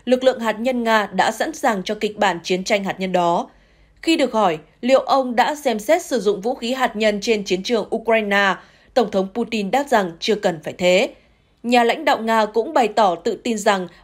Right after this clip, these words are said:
Moscow sẽ đạt được các mục tiêu của mình ở Ukraine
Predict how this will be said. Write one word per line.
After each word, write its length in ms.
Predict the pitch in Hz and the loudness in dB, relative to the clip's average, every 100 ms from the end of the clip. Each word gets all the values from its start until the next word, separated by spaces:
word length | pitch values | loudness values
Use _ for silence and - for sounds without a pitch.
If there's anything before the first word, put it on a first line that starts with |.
| - | -4
Moscow 680 | 247 254 - 208 196 190 | -2 -2 -6 0 2 2
sẽ 160 | 180 214 | 2 -2
đạt 240 | 247 233 | 0 0
được 180 | 208 202 | 0 -2
các 140 | 302 339 | -2 -2
mục 180 | 247 - | -4 0
tiêu 180 | 220 202 | 0 2
của 160 | 208 170 | 2 2
mình 260 | 190 185 | 0 -4
ở 200 | - 190 - | -2 -2 -2
Ukraine 600 | 214 208 196 190 190 185 | -2 0 0 2 2 2